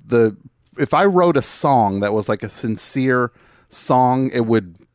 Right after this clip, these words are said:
be one of the last things I would do, because there's, there's no way I could go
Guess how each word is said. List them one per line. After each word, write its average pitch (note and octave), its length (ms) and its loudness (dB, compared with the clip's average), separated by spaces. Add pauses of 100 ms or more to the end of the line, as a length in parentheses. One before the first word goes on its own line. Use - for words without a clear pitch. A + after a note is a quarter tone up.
(540)
be C3 120 2
one C3 220 2
of A#2+ 80 -2
the A#2 120 2
last G#2+ 500 0
things G#2+ 280 -2
I G#2 140 4
would F#2+ 300 0
do, F2 240 -4
because G#2 380 -4
there's, A2 200 -2
there's A2+ 240 -4
no C#3 140 0
way C#3 260 4
I A#2+ 80 2
could A#2+ 260 -4
go A#2 380 2